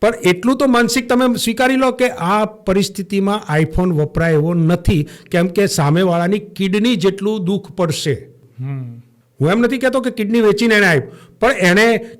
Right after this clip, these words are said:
Speaker 1: જાત જાત જોડેથી ઉધાર લીધી હશે, ગમે એમ કરીને એનો શોખ પૂરો કરવા માટે. અને કહેવાનો શબ્દ સાંભળવાનો શું iPhone આપ્યા પછી? "Thank you."
Speaker 2: <laughs> હા, સાચી વાત છે.
Speaker 1: તમે કોઈને iPhone ગિફ્ટ કરો છો, એ પછી શબ્દ શું સાંભળવાનો?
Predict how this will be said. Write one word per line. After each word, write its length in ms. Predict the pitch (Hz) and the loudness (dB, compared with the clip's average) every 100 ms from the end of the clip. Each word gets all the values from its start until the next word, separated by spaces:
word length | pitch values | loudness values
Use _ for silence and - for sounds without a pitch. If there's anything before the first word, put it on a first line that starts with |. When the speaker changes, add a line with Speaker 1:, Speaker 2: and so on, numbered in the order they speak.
| - | -4
Speaker 1:
જાત 280 | 123 180 185 | 2 2 4
જાત 200 | 202 208 | 2 2
જોડેથી 360 | 165 196 196 | 2 2 2
ઉધાર 380 | 196 160 151 180 | 2 2 2 2
લીધી 380 | 180 185 190 180 | 0 -2 -2 -2
હશે, 240 | 165 175 | 0 0
ગમે 240 | 165 151 185 | 0 2 2
એમ 120 | 185 | 2
કરીને 300 | 185 175 170 | 0 0 0
એનો 220 | 156 175 | 0 -2
શોખ 400 | 151 165 202 208 | -2 0 0 -2
પૂરો 220 | 175 156 | -2 -2
કરવા 240 | 151 139 139 | -2 -2 -2
માટે. 240 | 131 123 127 - - _ | -2 -6 -10 -14 -20 _
અને 180 | 170 180 | -2 -2
કહેવાનો 680 | 175 - - 151 151 180 202 | -2 -8 -2 2 4 4 2
શબ્દ 320 | - 170 170 | 0 -2 -2
સાંભળવાનો 600 | 170 143 131 165 180 190 | -2 0 2 2 2 0
શું 260 | 185 214 165 | -2 0 0
iPhone 280 | 139 139 123 | 0 0 -2
આપ્યા 200 | 117 110 | -4 -6
પછી? 300 | 101 - 95 _ _ _ _ _ - | -8 -16 -20 _ _ _ _ _ -4
"Thank 220 | 127 127 | -2 -2
you." 100 | 165 160 - _ _ _ _ | -6 -10 -20 _ _ _ _
Speaker 2:
<laughs> 640 | 120 - - - 175 139 - | -16 -14 -16 -6 -4 -4 -8
હા, 180 | 143 170 - - _ | -14 -14 -20 -20 _
સાચી 340 | - 151 156 165 | -14 -14 -12 -12
વાત 200 | 139 - | -12 -14
છે. 80 | - _ _ _ - _ _ - | -20 _ _ _ -20 _ _ -2
Speaker 1:
તમે 240 | 139 226 | 2 2
કોઈને 380 | 254 214 214 185 | 4 2 4 2
iPhone 300 | - 202 226 | 4 2 4
ગિફ્ટ 260 | 170 190 | 2 0
કરો 240 | - 147 147 | 0 0 0
છો, 180 | 175 208 | 0 2
એ 120 | 202 | 2
પછી 260 | 202 196 | 0 -4
શબ્દ 280 | 214 202 233 | -4 -2 0
શું 200 | 277 285 | 0 0
સાંભળવાનો? 560 | 226 196 156 123 104 | 0 2 2 0 -4